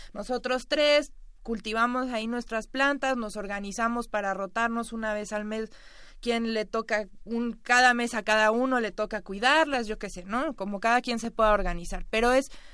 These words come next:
la manera de hacer, de actividad colectiva, ¿no? Y la tercera es el mercado regulado.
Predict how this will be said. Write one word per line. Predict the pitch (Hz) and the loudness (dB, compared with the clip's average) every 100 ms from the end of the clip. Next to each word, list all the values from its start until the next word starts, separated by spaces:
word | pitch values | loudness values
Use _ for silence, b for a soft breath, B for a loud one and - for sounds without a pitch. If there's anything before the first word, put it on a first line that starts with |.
| b b | b b
la | - 240 240 240 233 226 | 2 4 6 8 6 4
manera | 233 247 254 294 294 | 4 4 6 6 8
de | 262 | 6
hacer, | 240 254 196 196 185 | 4 2 4 0 0
de | 208 208 | 2 2
actividad | 202 - 220 226 240 247 | 2 0 0 4 4 4
colectiva, | 262 220 202 - 175 - - | 2 2 2 -4 -8 -8 -6
¿no? | 254 359 B B B B B | -4 -4 B B B B B
Y | 311 | 6
la | 349 | 6
tercera | 370 381 359 359 339 | 6 6 10 10 10
es | 320 294 | 8 6
el | 302 | 2
mercado | 285 233 233 226 240 | 2 2 6 6 6
regulado. | 240 247 277 294 | 2 2 2 2